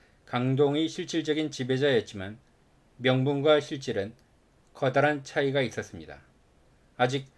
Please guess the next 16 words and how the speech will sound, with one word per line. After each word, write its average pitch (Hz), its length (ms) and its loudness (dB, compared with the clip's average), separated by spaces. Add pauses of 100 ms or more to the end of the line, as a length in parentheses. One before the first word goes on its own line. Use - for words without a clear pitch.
(180)
송건의 170 440 0
기반이 135 320 2
확실하게 165 760 0
다져졌다고 139 680 0
보기는 123 420 -2 (380)
어려운 120 500 2
상황이었습니다. 110 800 -6 (800)
당시 131 480 -2 (400)
이십칠 160 540 -6
세의 151 320 0
송건을 143 560 -2 (400)
주군으로 151 580 2
섬기는 160 520 -2
수하들 156 400 2
중에는 110 440 -4 (640)
송건이 139 500 2